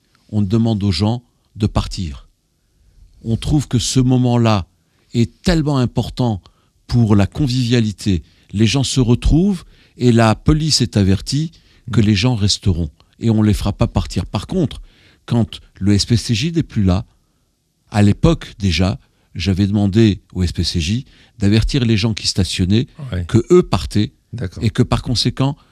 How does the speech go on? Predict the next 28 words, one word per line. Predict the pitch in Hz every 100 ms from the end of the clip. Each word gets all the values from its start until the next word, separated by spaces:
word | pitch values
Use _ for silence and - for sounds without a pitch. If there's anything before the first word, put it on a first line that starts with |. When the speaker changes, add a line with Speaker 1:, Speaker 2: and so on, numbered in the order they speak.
| _
Speaker 1:
la | 90 98
police | - 107 131 - - _ _
peut-être | - - 123 104
Speaker 2:
Pouvait. | 110
Speaker 1:
jetterait | 92 110 - 120 117 _ _ _
un | 127 123
peu | - 127
moins | 110 123 135
un | 110 110
œil | 113
sérieux | - 107 104 107
sur | - 104 87
eux. | 78 _ _ _ _ 98
Mais | 101
bon, | 123 95 _ _ _ _ _ -
euh, | 98 92 92 92
c'est | - 98
pas, | - 104 101 95 95 92
c'est | - 98
vraiment | 117 135
pas | -
le | 90
cas. | - 107 - _ _ _ -
Les, | 98 104 101 98
les | 92 101
gens | 113 110
sont, | - 98 87 - _ _ _ _ _ _ _ -
euh, | 92 90 90